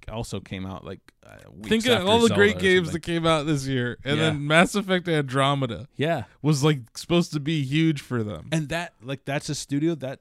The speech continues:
Speaker 1: that, uh, whatever studio, whatever division worked on it, their support now. So it, I don't think any company is necessarily bulletproof.
Speaker 2: No, but you can't.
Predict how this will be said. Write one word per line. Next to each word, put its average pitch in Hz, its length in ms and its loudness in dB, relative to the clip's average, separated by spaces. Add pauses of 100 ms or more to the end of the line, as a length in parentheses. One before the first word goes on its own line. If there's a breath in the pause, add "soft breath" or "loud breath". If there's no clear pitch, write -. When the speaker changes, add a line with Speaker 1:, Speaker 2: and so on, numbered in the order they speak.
Speaker 1:
that, 120 340 -12
uh, 107 280 -6
whatever 110 280 -8
studio, 113 480 -4
whatever 104 480 -8
division 98 360 -6
worked 104 260 -8
on 147 80 -4
it, 131 80 -6
their 117 100 -4
support - 480 -4
now. 85 300 -12 (420)
So 131 440 -4 (180)
it, 110 140 -16 (120)
I 120 120 -4
don't 151 160 -2
think 156 160 -6
any 156 180 -6
company 135 400 -6
is 123 160 -8
necessarily 117 500 -6
bulletproof. - 760 -12
Speaker 2:
No, 135 460 -4 (120)
but 139 220 0 (760)
you 151 200 -6
can't. 123 380 0